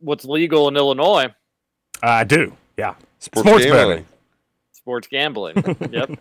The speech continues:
Speaker 1: So you'll have to get your, your bets in when you're there.
Speaker 2: Absolutely.
Speaker 1: Uh, in, in Indiana, too, so you, it really won't be any different for you.
Speaker 2: <laughs> What about Wisconsin? Do we know the sports betting laws there?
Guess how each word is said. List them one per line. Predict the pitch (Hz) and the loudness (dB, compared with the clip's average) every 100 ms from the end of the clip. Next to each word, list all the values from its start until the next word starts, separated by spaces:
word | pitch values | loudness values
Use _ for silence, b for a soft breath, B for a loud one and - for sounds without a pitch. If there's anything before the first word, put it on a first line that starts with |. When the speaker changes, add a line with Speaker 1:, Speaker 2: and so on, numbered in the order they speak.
| - | -18
Speaker 1:
So | - | -14
you'll | 120 120 | -10 -10
have | - | -10
to | |
get | 117 123 - | -16 -14 -12
your, | 120 113 57 | -10 -10 -12
your | 123 104 | -14 -6
bets | 131 135 123 | -6 -6 -10
in | 113 | -10
when | 110 110 | -10 -12
you're | 110 | -2
there. | 135 123 - - | 0 0 -4 -10
Speaker 2:
Absolutely. | 85 - 98 123 95 | -10 -4 -2 0 -2
Speaker 1:
Uh, | - | -2
in, | 160 156 _ _ | -4 -6 _ _
in | 156 156 | -6 -4
Indiana, | 151 139 143 139 110 | -2 0 0 0 -4
too, | 165 135 | -6 -6
so | - | -8
you, | 120 117 110 | -12 -12 -10
it | 127 113 127 | -10 -10 -8
really | 131 127 | -6 -4
won't | 120 113 | -6 -6
be | 117 | -10
any | 107 | -8
different | 104 120 98 - | -8 -8 -10 -16
for | - - | -12 -6
you. | - 165 - 170 190 165 - - - - _ _ 170 175 | -2 0 0 -4 -2 -6 -6 -10 -10 -20 _ _ -14 0
Speaker 2:
<laughs> | |
What | 208 | 2
about | 240 202 | 4 4
Wisconsin? | 165 - 175 220 98 92 | 4 4 2 2 -2 -4
Do | |
we | 107 | -2
know | 113 117 | 0 -2
the | 110 | -2
sports | - 131 110 | -4 -4 0
betting | 131 123 123 | 0 0 2
laws | 120 123 | 0 2
there? | 120 160 | 0 -2